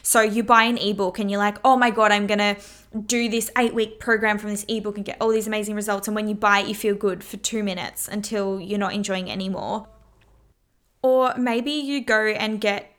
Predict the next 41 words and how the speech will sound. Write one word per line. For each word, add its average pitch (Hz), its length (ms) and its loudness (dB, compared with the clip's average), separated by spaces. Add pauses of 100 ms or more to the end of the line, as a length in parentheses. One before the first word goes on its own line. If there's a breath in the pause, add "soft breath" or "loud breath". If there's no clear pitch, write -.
(180)
eyelash 208 360 4
extensions 196 760 -6
and 202 580 -2
you 208 400 -4 (420 loud breath)
don't 233 360 4
really 220 480 -2
feel 208 800 0
any 208 580 0 (320)
better 208 360 6
about 196 320 0
doing 247 260 -2
it, 196 100 0
but 196 120 0
you're 214 120 -2
doing 226 240 -2
it 214 80 -4
just - 180 -2
because 226 220 -4
everyone 214 400 0
else, 269 380 4
all 220 200 0
the 220 140 4
other 254 160 4
girls 208 260 4
have 208 140 2
eyelash 202 320 4
extensions, 202 500 -4
so - 100 -2
you 208 140 0
better 220 180 2
get 262 200 0
them, 208 140 0
but 220 100 2
it 220 100 0
doesn't 240 260 0
actually 339 260 -2
really 233 260 -2
bring 208 220 -4
you 196 120 -4
any 180 180 -8
joy. 208 400 -2